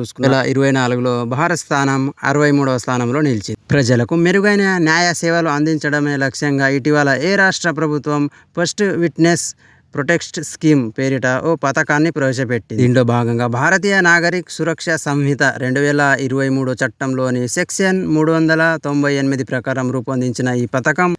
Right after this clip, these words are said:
విచారణ సమయంలో బెదిరింపులను ఎదుర్కొంటున్న సాక్షులను రక్షించడమే లక్ష్యంగా పెట్టుకుంది. మరి ఏ రాష్ట్రం అని చూసుకున్నట్లయితే అస్సాం అని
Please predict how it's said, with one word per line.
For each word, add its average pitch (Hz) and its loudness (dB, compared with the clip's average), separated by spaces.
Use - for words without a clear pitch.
విచారణ 190 4
సమయంలో 160 2
బెదిరింపులను 147 0
ఎదుర్కొంటున్న 139 0
సాక్షులను 170 0
రక్షించడమే 147 0
లక్ష్యంగా 143 -2
పెట్టుకుంది. 117 -2
మరి 131 -2
ఏ 127 0
రాష్ట్రం 135 0
అని 131 -4
చూసుకున్నట్లయితే 127 -6
అస్సాం 147 0
అని 135 -2